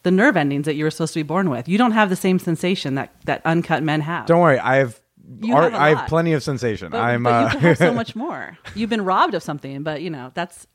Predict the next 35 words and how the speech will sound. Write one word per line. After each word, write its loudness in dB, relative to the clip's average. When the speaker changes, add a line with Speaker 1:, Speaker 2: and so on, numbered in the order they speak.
Speaker 1:
you -12
Speaker 2:
Maybe 4
Speaker 1:
can 6
Speaker 2:
I'd, 2
Speaker 1:
sue 0
your 0
parents -6
if -12
you'd -16
like. -8
Speaker 2:
maybe 2
Speaker 1:
That's 4
Speaker 2:
I'd 6
Speaker 1:
what 0
Speaker 2:
be 2
coming -2
quicker. 0
Who -2
knows? -6
Speaker 1:
You -4
could 0
be -4
coming -4
quicker. -8
I -2
don't 2
know 2
if -2
that's 0
how -2
that -4
goes -6
or -8
not, -6
but -8